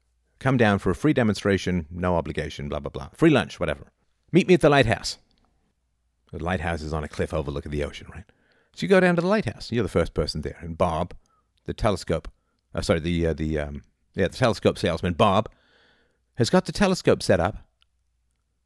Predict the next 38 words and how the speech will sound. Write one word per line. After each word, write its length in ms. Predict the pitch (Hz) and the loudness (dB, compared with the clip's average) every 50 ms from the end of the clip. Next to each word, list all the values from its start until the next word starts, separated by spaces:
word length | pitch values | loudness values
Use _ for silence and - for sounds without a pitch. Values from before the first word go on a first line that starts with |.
| _ _ _ _ - | _ _ _ _ -4
So 200 | - - 123 110 | 2 4 4 6
there's 180 | 107 101 95 | 6 6 4
the 100 | - 107 | 6 4
edge 120 | 127 160 185 | 4 4 4
of 60 | 190 | 0
the 60 | - | -2
cliff, 260 | - - 139 143 135 | 0 2 2 2 2
there's 160 | - 101 101 - | 2 0 0 0
the 120 | - - | 2 4
ocean, 340 | 107 107 101 - 120 120 120 | 4 4 4 4 2 2 4
there's 200 | 104 95 95 - | 4 4 4 4
a 60 | 117 | 4
lighthouse. 560 | 143 175 185 - 107 85 - - - - - _ _ _ _ _ _ _ _ _ _ _ _ _ _ _ _ _ _ _ _ _ _ - | 4 4 4 2 0 -2 -6 -6 -10 -12 -12 _ _ _ _ _ _ _ _ _ _ _ _ _ _ _ _ _ _ _ _ _ _ 0
And 340 | 120 113 110 110 107 - - - _ _ _ _ _ _ | 2 4 4 4 4 2 -2 -8 _ _ _ _ _ _
on 120 | - 110 107 | 0 2 2
the 120 | 104 101 | 2 4
other 140 | 131 180 208 | 2 2 2
side 240 | - - 110 101 90 | 2 2 4 4 4
of 60 | 85 | 4
the 80 | 92 85 | 4 2
lighthouse, 500 | 85 80 76 80 82 92 120 - - - - - _ _ _ _ | 2 2 0 -2 -4 -6 -6 -8 -10 -12 -18 -20 _ _ _ _
facing 320 | - - 117 107 - - 95 | -4 -2 0 0 0 2 2
away 200 | 92 92 101 110 | 2 4 2 2
from 100 | - 143 | 2 2
the 120 | 135 104 | 4 4
ocean, 300 | 82 82 - - 110 113 - _ _ _ _ - | 4 2 0 -2 -6 -6 -8 _ _ _ _ -6
is 80 | 113 107 | -6 -4
a 60 | 110 | 0
telescope 500 | - 165 147 135 - - 104 98 92 - | 2 2 2 2 2 4 4 4 4 2
pointed 260 | - 110 104 - 101 | 2 0 0 0 0
directly 360 | 87 90 82 90 - - 90 | -2 -2 -2 -2 -2 -2 -4
at 80 | 80 - | -4 -2
the 80 | 85 82 | -2 -2
lighthouse, 420 | 80 78 76 76 - - - - _ _ _ _ _ _ _ - | -2 -4 -6 -8 -12 -14 -18 -18 _ _ _ _ _ _ _ -10
right? 180 | 80 92 113 - _ _ _ _ _ _ _ _ _ _ _ _ _ _ _ _ _ _ _ _ _ - | -8 -8 -10 -14 _ _ _ _ _ _ _ _ _ _ _ _ _ _ _ _ _ _ _ _ _ -2
And 100 | - 101 | 0 0
he 60 | 95 | 2
says, 300 | - 107 98 95 - | 4 4 2 2 2